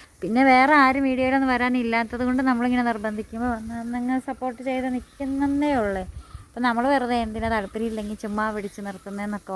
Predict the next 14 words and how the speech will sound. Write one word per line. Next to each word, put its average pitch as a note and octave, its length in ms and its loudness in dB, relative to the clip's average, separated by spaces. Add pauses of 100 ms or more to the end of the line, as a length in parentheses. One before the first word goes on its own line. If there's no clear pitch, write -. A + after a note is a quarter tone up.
ഓർത്തു. F3+ 340 -8 (480)
പിന്നെ C4+ 180 -4
ഒരു F4 120 0
ഹായ് D4 280 6
തരാൻ C#4 200 2 (100)
പറഞ്ഞ B3 260 -2
ഒരു B3+ 140 0
ഹായ് A#3 240 2
ഒക്കെ A#3 200 -8
തന്നിട്ട് A3 420 -2
പോകുമെന്നല്ലാതെ A#3+ 800 2 (760)
അങ്ങനെ B3 280 0
വലിയ C4+ 260 4
പ്രത്യേകിച്ച് B3 480 -2